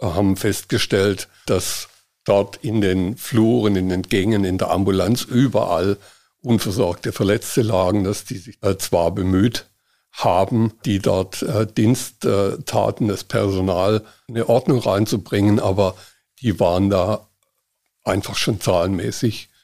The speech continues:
überfordert, denn es war ja ein normaler Sonntag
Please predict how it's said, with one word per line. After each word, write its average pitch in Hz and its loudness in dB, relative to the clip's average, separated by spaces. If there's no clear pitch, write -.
überfordert, 98 0
denn 95 -4
es - -4
war 90 2
ja 92 2
ein 87 -2
normaler 87 -2
Sonntag 143 0